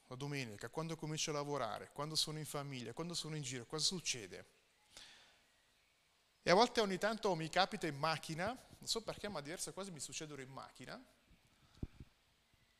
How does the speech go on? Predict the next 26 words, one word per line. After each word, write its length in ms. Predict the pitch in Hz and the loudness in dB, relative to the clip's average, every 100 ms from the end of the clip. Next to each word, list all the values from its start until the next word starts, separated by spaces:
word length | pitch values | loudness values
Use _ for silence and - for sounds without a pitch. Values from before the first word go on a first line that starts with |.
| _ _ _ _ _ - _ _ _ _ _ _ | _ _ _ _ _ -20 _ _ _ _ _ _
Guido 320 | - 226 247 | -4 0 2
la 80 | 233 | 2
macchina, 560 | 226 226 233 247 277 277 - - - _ - | 0 -4 -4 -4 -2 -4 -10 -18 -20 _ -12
a 20 | |
un 40 | - | -8
certo 180 | 214 220 | -6 -6
punto 380 | 220 226 247 | -6 -6 -6
comincio 480 | - 202 208 - 214 | -6 -4 -2 -2 -2
a, 80 | - | -4
a 220 | - - - - - | -6 -8 -8 -6 -4
sentire 440 | - 175 - 202 180 | -4 -4 -6 -4 -4
i, 220 | 160 147 | -4 -10
i 720 | 120 - - _ - - - | -12 -16 -20 _ -20 -20 -12
brividi. 600 | 160 240 147 123 113 - - _ _ - - - _ - - - | -6 -4 -4 -6 -10 -14 -20 _ _ -20 -20 -20 _ -20 -16 -6
E 80 | |
mi 100 | 175 | -2
passa 280 | 208 247 269 | 2 4 4
forse 220 | 240 233 | 4 2
davanti 280 | 233 220 226 | 2 0 0
una 140 | 220 175 | -2 -2
coppia, 500 | 196 202 - 110 - - | -4 -6 -6 -8 -10 -14
non 100 | - | -8
so, 140 | - | -6
magari 460 | 208 147 165 190 156 - - - - - - | -4 -4 -4 -4 -6 -10 -20 -20 -20 -20 -14
ho 80 | |
questa, 600 | 147 180 - 175 160 135 | -4 -2 2 4 4 2